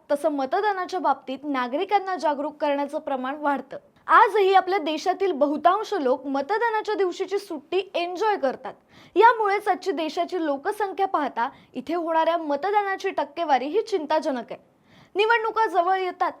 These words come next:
तशा आपल्यालाही या गोष्टी ध्यानात यायला लागतात. यादीत नाव नसणं, चुकीचं नाव असणं, दिवंगत व्यक्तीचं नाव यादीत येणं, अशा वेगवेगळ्या समस्या या निवडणुकीच्या काळादरम्यान समोर येतात.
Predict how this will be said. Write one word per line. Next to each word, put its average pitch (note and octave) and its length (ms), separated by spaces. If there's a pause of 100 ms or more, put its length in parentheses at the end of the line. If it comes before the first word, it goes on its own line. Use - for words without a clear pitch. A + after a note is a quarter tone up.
(140)
तशा C#4+ 180
आपल्यालाही E4 640
या D#4+ 100
गोष्टी C#4+ 300
ध्यानात D#4 400
यायला A#3+ 220
लागतात. G3+ 300
यादीत C#4 380
नाव C#4+ 240
नसणं, C4 380 (280)
चुकीचं G#4 400
नाव D#4+ 180
असणं, B3 280 (280)
दिवंगत G#4+ 480
व्यक्तीचं F#4+ 460
नाव F#4+ 160
यादीत D#4 400
येणं, B3 240 (200)
अशा A#4 260
वेगवेगळ्या G4+ 520
समस्या F4 500
या D#4 160
निवडणुकीच्या F#4 680
काळादरम्यान C#4 640
समोर D4 320
येतात. G#3 240